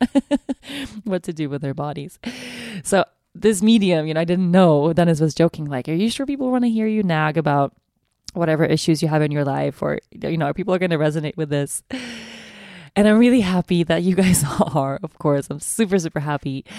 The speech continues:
Um, I see these episodes go to the number one spot on the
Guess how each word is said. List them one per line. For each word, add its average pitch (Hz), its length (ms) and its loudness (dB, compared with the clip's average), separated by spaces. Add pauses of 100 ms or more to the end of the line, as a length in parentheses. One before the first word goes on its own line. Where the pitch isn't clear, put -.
(300)
Um, 143 220 -6
I 170 100 0
see 175 240 -2
these 165 220 -2
episodes 156 420 0
go 147 140 0
to 143 80 0
the 143 100 0
number 170 240 2
one 160 220 2
spot 151 360 0
on 151 200 -4
the 131 400 -4